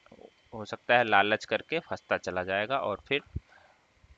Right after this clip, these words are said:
उसको निकलने का मौका नहीं मिलेगा। तो मुझे लगता है कि अभी भी मार्केट टाइम दे रहा है, यहाँ पे निकलने का चांस है। अगर जो ना निकले तो ना निकले भाई, ठीक है, उसमें क्या कर सकता है कोई।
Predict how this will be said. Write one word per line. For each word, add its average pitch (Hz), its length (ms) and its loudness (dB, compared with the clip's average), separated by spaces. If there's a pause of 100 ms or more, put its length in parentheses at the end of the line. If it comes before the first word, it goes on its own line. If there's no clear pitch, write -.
(220)
उसको 117 200 -6
निकलने 107 420 -4
का 117 100 -2
मौका 101 280 -4
नहीं 92 180 -10
मिलेगा। 90 300 -4
तो 120 100 -6
मुझे 120 260 2
लगता 160 280 4
है 160 60 4
कि - 140 -6
अभी 135 200 2
भी 180 80 -4
मार्केट 143 400 -2
टाइम 123 240 0
दे 123 140 0
रहा 147 160 0
है, 156 60 -4
यहाँ 127 200 -6
पे 131 80 -6
निकलने 110 400 -4
का 113 80 -6
चांस 104 400 -4
है। 151 120 -6 (760)
अगर 107 280 0 (800)
जो 113 140 -4
ना 127 140 4
निकले 147 380 -6
तो - 360 -16
ना 95 160 -4
निकले 131 280 -10
भाई, 113 240 -12 (320)
ठीक 120 180 -14
है, 98 60 -6
उसमें 101 240 -12
क्या 87 120 -8
कर 87 140 -10
सकता - 340 -16
है 98 140 -18
कोई। - 380 -10